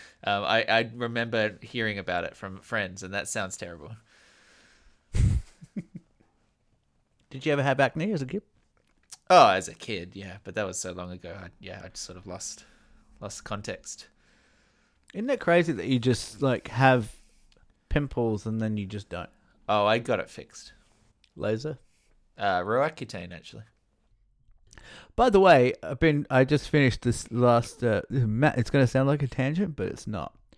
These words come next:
Speaker 2: I just finished the last, uh, episode of season two of Succession last night.
Speaker 1: Oh!
Speaker 2: And, um, Sarah Snood, Googled her, went to
Speaker 1: Snood.
Speaker 2: Scotch College a couple of years ahead of you.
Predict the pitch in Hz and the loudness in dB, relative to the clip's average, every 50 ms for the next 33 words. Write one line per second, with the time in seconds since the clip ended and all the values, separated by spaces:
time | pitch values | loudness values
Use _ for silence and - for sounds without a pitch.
0 | _ _ _ _ _ _ _ _ _ _ _ _ _ - 131 127 131 131 131 131 | _ _ _ _ _ _ _ _ _ _ _ _ _ 0 4 4 4 4 6 4
1 | 131 127 - - - 156 143 131 - - 127 120 113 113 107 101 110 110 - - | 2 2 2 0 0 2 2 0 0 2 2 4 6 6 6 6 6 4 0 -4
2 | - - - 110 - - - 113 - 113 - 123 113 113 110 - - 123 113 104 | -4 -2 0 0 0 0 -2 -2 -2 0 2 2 4 4 4 2 2 2 2 2
3 | 110 110 - - 120 110 104 - - - - - - - 120 127 - - - 92 | 2 0 2 2 4 4 2 0 -4 -6 -4 -4 0 2 2 2 2 -2 -6 -6
4 | 90 98 73 - - - - 82 85 - 202 226 _ - - - 165 214 277 269 | -4 -4 -6 -6 -8 -8 -10 -6 -4 -4 -4 -6 _ -8 0 6 8 10 10 8
5 | 175 - - - - - - _ - 170 180 175 151 135 127 131 151 185 233 233 | 6 4 -2 -12 -20 -20 -18 _ 2 6 6 8 8 8 6 6 4 2 2 0
6 | - - - - _ _ _ _ _ _ _ _ _ - 143 147 151 156 156 160 | -4 -8 -12 -16 _ _ _ _ _ _ _ _ _ 0 4 6 8 8 8 8
7 | 160 160 160 160 - _ _ _ _ _ - - - - 254 240 220 208 190 165 | 6 4 2 -2 -6 _ _ _ _ _ -20 -14 -8 -2 -2 -2 0 0 -2 -4
8 | - - 196 202 175 123 135 156 170 - _ _ _ _ _ _ _ _ _ _ | -4 -6 -4 0 2 2 2 0 -2 -8 _ _ _ _ _ _ _ _ _ _
9 | _ - - 175 160 156 165 156 143 151 202 175 160 196 233 - - 190 170 - | _ -6 -4 -4 -2 -2 -4 -4 0 2 2 2 2 2 0 0 -2 -4 -2 -2
10 | 127 113 101 - - 120 156 - - - 214 254 226 143 113 123 - - 165 156 | -4 -4 -2 0 -2 -2 -2 -4 -2 -2 2 2 2 2 2 0 2 4 4 4
11 | 175 165 165 165 160 160 156 165 160 175 175 180 196 240 233 139 104 | 4 4 4 4 4 4 4 4 2 2 2 0 0 0 -2 -2 -2